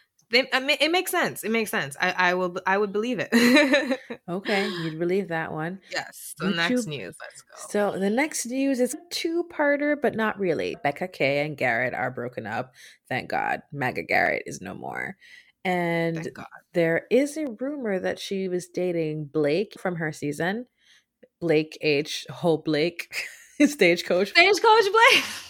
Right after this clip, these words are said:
Speaker 2: There is a rumor that she was dating Stagecoach Blake. However,
Speaker 1: What is up with this man? Why does everybody want him?
Speaker 2: we're not there.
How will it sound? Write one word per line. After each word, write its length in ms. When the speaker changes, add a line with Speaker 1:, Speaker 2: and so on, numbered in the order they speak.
Speaker 2:
There 180
is 120
a 60
rumor 320
that 120
she 140
was 100
dating 300
Stagecoach 580
Blake. 280
However, 600
Speaker 1:
What 40
is 60
up 140
with 180
this 220
man? 400
Why 120
does 180
everybody 460
want 340
him? 400
Speaker 2:
we're 140
not 300
there. 400